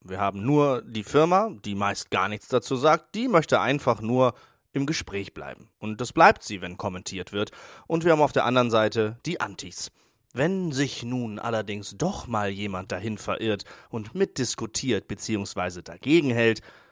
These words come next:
dann passiert meist das, was wir alle kennen. Es wird beleidigt oder es kommt ein dummer Spruch. Das heißt,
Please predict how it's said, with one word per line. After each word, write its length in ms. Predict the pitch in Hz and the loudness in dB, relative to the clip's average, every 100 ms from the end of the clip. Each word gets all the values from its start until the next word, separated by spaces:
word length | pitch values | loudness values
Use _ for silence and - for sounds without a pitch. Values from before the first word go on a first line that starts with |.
| _ _ _ _ _ | _ _ _ _ _
dann 180 | - 139 | -10 -8
passiert 380 | 131 - 131 | -6 -4 -4
meist 360 | 123 120 127 - | 2 2 2 4
das, 380 | 120 117 - - _ | 4 4 -2 -8 _
was 160 | 123 - | -4 0
wir 100 | 139 | 0
alle 160 | 101 | 0
kennen. 400 | 104 117 98 90 _ _ _ _ _ _ _ _ _ _ | -4 -6 -8 -12 _ _ _ _ _ _ _ _ _ _
Es 380 | 120 107 - - | -4 -2 -4 -2
wird 180 | 117 - | -2 2
beleidigt 640 | 110 151 175 165 - - _ _ - | 8 8 8 4 -2 -16 _ _ 0
oder 360 | 131 117 113 - | 4 6 6 2
es 220 | 117 - | -4 -2
kommt 280 | 113 101 - | -2 -2 -4
ein 260 | 104 104 | -6 -4
dummer 240 | 104 101 107 | -4 -4 -4
Spruch. 320 | - 104 - | -4 -6 -4
Das 220 | 120 113 | -4 2
heißt, 280 | 143 151 | 4 4